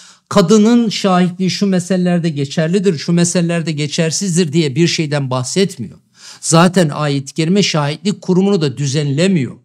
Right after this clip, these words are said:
Burada sadece alışverişlerin yazılı hale getirilmesini gündeme alıyor. Onun için burada şartların değişmesine bağlı olaraktan, arka plan şartlarının değişmesine bağlı olaraktan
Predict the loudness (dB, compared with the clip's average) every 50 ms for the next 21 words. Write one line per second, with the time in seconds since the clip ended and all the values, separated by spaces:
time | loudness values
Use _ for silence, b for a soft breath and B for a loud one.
0 | B B B B B B B B 2 4 4 4 4 4 4 2 2 -2 -4 -4
1 | -4 -2 0 0 2 2 2 0 0 0 -4 B B B B -8 -2 2 2 2
2 | 2 0 -2 -6 -6 -6 -6 -6 -4 -4 -2 0 2 2 2 0 -2 -2 -2 -2
3 | 0 0 0 0 -2 -2 -4 -4 -6 -6 -6 -8 -6 -4 -4 -2 -4 -4 -2 -2
4 | 0 0 2 2 2 2 2 2 0 0 -2 -4 -4 -6 -6 -6 -6 -8 -8 -12
5 | B B B B B -2 2 2 2 2 4 4 4 4 4 2 B B B B
6 | B 0 2 2 2 2 0 -4 -6 -8 B B B B -4 -2 -2 -2 -4 -4
7 | -2 -2 2 2 2 4 2 2 2 2 0 0 0 0 0 0 0 0 0 2
8 | 2 2 2 2 2 2 2 2 0 0 -2 -2 -4 -6 -10 -16 -16 -14 _ -8
9 | -8 -6 0 0 0 0 2 2 2 2 2 0 0 -4 -4 -4 -4 -6 -4 -2
10 | -2 -2 -2 -2 -4 -8 -8 -8 -6 -6 -6 -4 -2 -2 -2 -2 -2 -2 -2 -4
11 | -6 -6 -4 -4 -2 -2 -2 -4